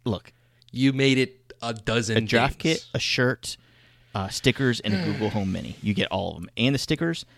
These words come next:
Speaker 1: guys, I haven't not
Speaker 2: Nobody's gonna fill out these brackets, first
Speaker 1: Uh, that's
Speaker 2: of all, because they're pointless.
Speaker 1: No, if we say we're giving away a Google Home Mini and a draft kit, they will.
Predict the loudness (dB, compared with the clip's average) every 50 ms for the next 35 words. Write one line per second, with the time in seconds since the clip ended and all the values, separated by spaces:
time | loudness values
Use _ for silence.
0 | _ _ _ _ -2 -2 -2 -2 -2 4 4 4 4 4 2 0 0 2 0 0
1 | 0 0 -2 -4 -4 -4 -2 -4 -4 -2 -2 0 0 0 -4 -6 -12 -18 _ -2
2 | 0 2 2 4 2 0 0 -2 -6 -10 -12 -10 -10 -10 -10 -10 -12 -16 -18 -12
3 | -12 -12 -6 -4 0 0 0 0 0 -2 -4 -6 -10 -10 -10 -12 -8 -8 -8 -4
4 | -4 -4 -4 -4 -6 -6 -4 -2 0 0 2 2 2 2 0 -4 -4 -2 0 0
5 | 0 0 0 0 0 0 0 0 0 -2 -2 -2 -2 -2 0 0 0 0 0 0
6 | 0 0 0 -2 -2 -2 -2 -2 -2 -2 -2 -2 -2 -2 -2 -2 -4 -2 -2 0
7 | -2 -2 -4 -6